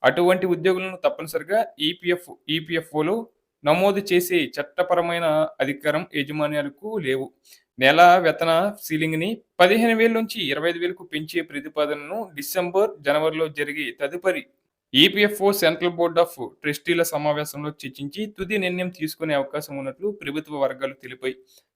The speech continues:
కేంద్ర కార్మిక శాఖ అంతర్గత అంచనాల ప్రకారం వేజ్ సీలింగ్ పరిమితిని పదివేలు పెంచడం వల్ల మరో కోటి మంది ఉద్యోగులకు సామాజిక భద్రతా ప్రయోజనాలు తప్పనిసరిగా అందుబాటులోకి వస్తాయని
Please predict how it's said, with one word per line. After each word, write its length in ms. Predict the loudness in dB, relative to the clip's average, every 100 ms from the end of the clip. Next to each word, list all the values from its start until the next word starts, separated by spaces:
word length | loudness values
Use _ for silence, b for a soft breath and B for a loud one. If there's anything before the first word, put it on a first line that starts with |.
| 0
కేంద్ర 320 | 4 4 2
కార్మిక 400 | 2 2 2 -2 -4
శాఖ 280 | -2 0 0 0 0
అంతర్గత 540 | -2 0 -2 -2 -2 -4 -4
అంచనాల 380 | -6 -4 -4 -6
ప్రకారం 460 | -10 -6 -4 -4 -10 -12 -14 _
వేజ్ 380 | 6 8 8 6
సీలింగ్ 420 | -2 -2 0 0 2
పరిమితిని 500 | 2 2 -2 -2 0
పదివేలు 520 | 2 2 2 0 -2
పెంచడం 400 | -4 -4 -4 -4
వల్ల 180 | -2 0 0 0
మరో 220 | 0 2 0
కోటి 320 | -2 -4 -4
మంది 240 | -4 -4 -4
ఉద్యోగులకు 640 | -6 -4 -6 -6 -8 -8 -8 -4
సామాజిక 540 | 2 4 6 2 -2 -4
భద్రతా 440 | -4 -4 -6 -6
ప్రయోజనాలు 540 | -4 -4 -4 -6 -8 -4
తప్పనిసరిగా 600 | -4 -4 -8 -8 -6 -4 -2
అందుబాటులోకి 640 | -4 -4 -8 -6 -8 -10 -8
వస్తాయని 580 | -4 -4 -4 -4 -4